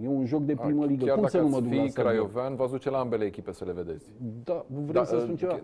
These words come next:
Speaker 2: dacă
Speaker 1: Dacă
Speaker 2: n-ați fi
Speaker 1: m-ar invita și, uh, Dinamo,
Speaker 2: Da,
Speaker 1: că am fost,
Speaker 2: v-ați duce.
Speaker 1: uh, Craiova cu Dinamo, n-am fost, uh, frații niciodată.
Speaker 2: Da.
Speaker 1: Dacă m-ar invita, când aș fi în București, da, m-aș duce la Dinamo. Cum să nu mă duc să
Speaker 2: Da.
Speaker 1: văd un meci de
Speaker 2: Da.
Speaker 1: fotbal? Oriunde m-aș duce.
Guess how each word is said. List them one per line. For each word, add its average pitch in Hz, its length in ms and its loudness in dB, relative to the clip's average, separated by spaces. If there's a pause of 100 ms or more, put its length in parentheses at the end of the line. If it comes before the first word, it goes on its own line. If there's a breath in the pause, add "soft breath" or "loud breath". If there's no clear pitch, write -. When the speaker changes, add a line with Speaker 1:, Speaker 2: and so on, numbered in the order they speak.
Speaker 2:
dacă 117 140 0
Speaker 1:
Dacă 165 220 2
Speaker 2:
n-ați 180 120 2
fi 170 60 0
Speaker 1:
m-ar 170 160 2
invita 170 720 2
și, 196 560 -2 (100)
uh, 180 100 0 (240)
Dinamo, 160 460 0 (180)
Speaker 2:
Da, 110 160 -2
Speaker 1:
că 123 60 0
am 135 180 -2
fost, 151 300 -2
Speaker 2:
v-ați 113 180 2
duce. 143 220 2
Speaker 1:
uh, 135 100 -2
Craiova 151 460 2
cu 147 120 -2
Dinamo, 151 580 0 (100)
n-am 151 200 -4
fost, 131 460 -6
uh, 113 200 -2 (300)
frații 135 720 -2
niciodată. 131 640 -2
Speaker 2:
Da. 101 80 -18 (420 loud breath)
Speaker 1:
Dacă 254 280 -2
m-ar 170 200 -2
invita, 156 540 -2
când 262 260 -4
aș - 140 -4
fi - 120 -10
în 185 180 -2
București, 214 500 -4
da, 359 160 -8
m-aș 202 280 -10
duce 330 240 -4
la 330 80 -6 (100)
Dinamo. 302 220 -4
Cum 180 180 -4
să 131 120 -2
nu 113 80 -4
mă 110 80 -4
duc 98 160 -10
să 107 120 -10
Speaker 2:
Da. 104 120 -6
Speaker 1:
văd 92 80 -6 (100)
un 107 60 -10
meci 104 160 -6
de 107 160 -6
Speaker 2:
Da. 101 80 0
Speaker 1:
fotbal? 78 220 -8 (460 soft breath)
Oriunde 139 260 -2
m-aș 104 260 -6
duce. 98 240 -12